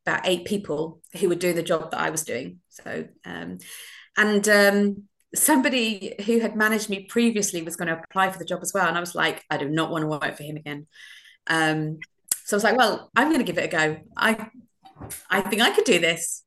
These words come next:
Um, so I applied and I got the job. And, um, so I became a team leader. So, um, so I was still doing the job I've been doing previously, but I was, uh, reduced that.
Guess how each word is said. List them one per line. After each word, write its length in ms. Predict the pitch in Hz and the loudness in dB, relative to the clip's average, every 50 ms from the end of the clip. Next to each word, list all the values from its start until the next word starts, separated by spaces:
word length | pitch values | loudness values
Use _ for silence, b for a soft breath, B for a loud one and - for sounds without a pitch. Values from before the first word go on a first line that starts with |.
| _ - - | _ -2 2
Um, 480 | 185 185 180 185 180 185 185 185 - - _ - | 4 4 4 4 0 -2 -6 -8 -12 -12 _ -2
so 160 | - - 202 | 2 6 8
I 100 | 190 190 | 8 8
applied 580 | 196 190 185 180 165 165 160 170 170 170 - - - - - | 6 4 2 4 4 4 4 4 2 0 -4 -12 -12 -4 -2
and 200 | 180 170 170 175 | -2 0 2 2
I 120 | 165 170 | 2 0
got 160 | 180 - - | 0 -2 -4
the 40 | - | -2
job. 280 | - 285 269 - - - - - - _ - | 0 0 0 0 0 -8 -18 -20 -18 _ -4
And, 420 | - 170 165 165 165 170 165 - | -2 -2 0 -2 -4 -6 -6 -2
um, 340 | 180 175 170 165 170 175 180 175 B B B B B | -2 0 0 -2 -4 -6 -8 -10 B B B B B
so 140 | - - 190 | 2 2 2
I 20 | |
became 260 | 185 185 - 208 185 | 2 2 0 0 0
a 40 | 180 | 0
team 220 | 180 - 202 190 | 0 0 0 0
leader. 360 | 170 165 160 156 160 156 160 160 | 0 0 -2 -2 -4 -6 -6 -6
So, 380 | - 175 170 165 170 165 - - | -2 0 2 2 2 2 0 -2
um, 440 | - 175 165 165 165 165 170 165 165 _ _ _ - B B B B B B B B B B | -2 -2 0 0 -2 -4 -6 -12 -14 _ _ _ -16 B B B B B B B B B B
so 120 | B - 214 | B 0 2
I 40 | |
was 80 | 202 208 | 2 2
still 180 | - - 269 262 | 2 4 4 4
doing 540 | - 240 214 214 202 202 202 190 - _ _ _ - | 6 4 4 6 4 2 2 0 -4 _ _ _ -8
the 80 | 196 | -6
job 200 | 196 196 190 190 | 0 0 0 0
I've 100 | 185 180 | 0 -4
been 140 | 180 180 175 | -4 -6 -4
doing 240 | 180 180 175 175 175 - - | -2 -2 -2 -2 -4 -6 -4
previously, 380 | - 226 226 175 - - 160 160 | -4 -4 -2 -4 -6 -6 -6 -6
but 120 | 165 165 | -4 -6
I 60 | 170 | -6
was, 240 | 160 170 160 - - _ - | -4 -4 -6 -6 -8 _ -4
uh, 220 | - 170 165 165 156 - - - _ _ _ - | -2 -2 -2 -2 -4 -8 -14 -20 _ _ _ -12
reduced 400 | - 165 151 - 214 202 202 - | -12 -8 -2 0 2 2 2 2
that. 400 | - 160 156 151 - - - - | 2 2 2 2 0 -4 -6 -8